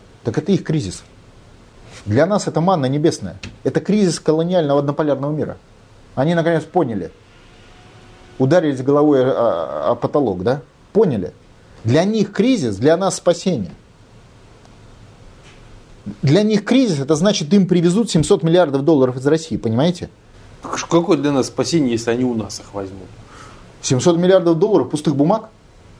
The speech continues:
Speaker 2: Чё пустых?
Speaker 1: Ну, потому что
Speaker 2: А что
Speaker 1: семьсот миллиардов
Speaker 2: деньги?
Speaker 1: пустых бумаг привезут.
Speaker 2: А, вы имеете в виду, если мы Центробанк переключим?
Speaker 1: Естественно.
Speaker 2: Ну, это да.
Speaker 1: И они вдруг со-, и они это, об этом публично сейчас заговорили.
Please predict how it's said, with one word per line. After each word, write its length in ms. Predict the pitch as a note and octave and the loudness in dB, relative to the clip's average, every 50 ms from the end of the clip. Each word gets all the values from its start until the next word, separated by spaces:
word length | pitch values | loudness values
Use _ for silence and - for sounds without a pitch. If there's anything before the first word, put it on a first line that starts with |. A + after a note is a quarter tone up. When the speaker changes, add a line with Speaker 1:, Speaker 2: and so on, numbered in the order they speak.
| - - - - - - - - - - - | -20 -20 -20 -20 -20 -20 -20 -20 -20 -18 -10
Speaker 2:
Чё 100 | - A2 | -10 -10
пустых? 400 | - - G#2+ G#2 - - - F#2+ - - - - - | -8 -8 -12 -12 -12 -16 -18 -18 -18 -20 -16 -8 -4
Speaker 1:
Ну, 80 | A2 | -2
потому 180 | C#3 C#3+ E3+ E3+ | 0 0 0 0
что 60 | - | 0
Speaker 2:
А 20 | |
что 80 | - F3 | -2 -2
Speaker 1:
семьсот 200 | D#3+ E3+ F#3 C3 | 0 2 0 0
миллиардов 420 | D3 D3 D3+ G3+ A#3 G#3+ F3 - | 2 2 2 2 0 0 -4 -6
Speaker 2:
деньги? 80 | - - | -4 -4
Speaker 1:
пустых 280 | - - - F#3+ E3 A#2 | -6 -2 0 0 0 2
бумаг 320 | B2+ D#3+ G3 F3 - - | 0 0 0 0 -2 -2
привезут. 380 | - G#2+ G2+ A2 A2 G2+ - - - - - - - - - - - - - - - - - - - - - - - - - - - - - - | -4 -2 -2 -2 -4 -4 -6 -8 -14 -20 -20 -20 -20 -20 -20 -20 -20 -20 -20 -20 -20 -20 -20 -20 -20 -20 -20 -20 -20 -20 -20 -20 -20 -20 -10 -4
Speaker 2:
А, 180 | B2+ A#2+ G#2 G2 | -2 -2 -2 -2
вы 120 | G2+ G#2+ | -4 -6
имеете 260 | A#2 B2 B2+ A#2+ - | -6 -6 -6 -6 -6
в 40 | - B2+ | -8 -6
виду, 80 | A#2+ C3 | -2 -2
если 260 | B2+ B2+ A#2 - C3 | -2 -2 -2 -4 -4
мы 460 | B2 B2+ B2+ B2 A#2+ A#2 A2+ A2+ A2+ - | -4 -2 -2 -2 0 0 0 0 -2 -2
Центробанк 440 | A#2 A2+ A#2+ B2 C3 D#3+ E3 - - - | -6 -4 -2 0 0 0 -2 -4 -8 -4
переключим? 320 | - A#2 A2+ G#2+ - A2 A2 | -2 -2 -2 -2 -2 -2 -2
Speaker 1:
Естественно. 640 | A#2+ - - - A3+ A3 A3 - C3 G#2+ F#2+ E2+ - - - - - | -2 -2 0 0 0 0 0 -2 -2 -4 -4 -6 -8 -14 -20 -20 -12
Speaker 2:
Ну, 120 | A2+ G#2+ G#2 | -10 -8 -8
это 200 | G#2 - - C3+ | -8 -8 -8 -6
да. 220 | B2 G2+ F2 F2 F#2+ | -6 -6 -6 -2 0
Speaker 1:
И 100 | A2+ C3+ | 2 2
они 200 | F#3+ A#3 A#3+ A3+ | 2 2 0 0
вдруг 260 | F#3+ F3 F#3+ F3 - | 2 2 0 -2 0
со-, 160 | - G#3 - | 0 0 0
и 100 | - D3+ | 2 0
они 200 | C#3 D#3 G3 B3 | 0 2 2 2
это, 260 | B3+ - F#3+ E3+ - - - | 2 2 0 -2 -2 -4 -6
об 160 | C3+ A#2+ E3 | 0 2 2
этом 220 | A3 G#3+ G#3 D#3+ | 2 2 0 -2
публично 420 | - C#3+ C3 C#3+ F#3+ G3+ - - F3+ | -2 -2 0 0 0 0 0 -2 -2
сейчас 200 | - F3+ D#3 C#3 | 0 0 0 0
заговорили. 440 | C#3+ D3+ E3 F#3 F3 C#3 G2 - | 0 0 2 2 2 0 -2 -4